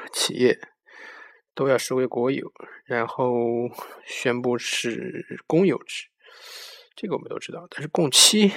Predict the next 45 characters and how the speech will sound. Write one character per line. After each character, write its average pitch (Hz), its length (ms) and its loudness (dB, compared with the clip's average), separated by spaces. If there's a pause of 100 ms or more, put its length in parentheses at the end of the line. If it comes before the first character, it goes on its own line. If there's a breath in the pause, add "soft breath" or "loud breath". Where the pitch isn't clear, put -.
(240 loud breath)
实 - 280 -2
际 120 140 0
上 107 220 2
是 - 200 -6
当 113 240 0
时 - 320 -6
一 104 160 -8
个 117 380 -6
误 180 160 2
传， - 300 -10 (100)
就 120 140 -2
是 - 160 -6
共 117 160 -4
产 117 120 0
党 107 280 -2 (420)
所 117 100 0
有 107 80 2
的 110 200 -2 (580 loud breath)
妻 - 240 0
子 - 180 -4
都 110 200 2
要， 110 640 -2 (640)
啊， 117 360 2
是 - 160 -4
大 120 140 8
家 127 200 12
的， 120 200 0 (320 loud breath)
也 120 120 4
就 135 160 0
是 - 140 -2
实 - 180 2
际 208 160 4
上 196 120 12
是 131 80 6
回 127 160 4
到 117 180 12 (220)
母 117 200 -2
系 - 220 -2
氏 151 220 -4
族 117 160 -8
的 113 80 -6
这 - 120 -12
么 - 100 -12
一 - 100 -10
个 - 240 -6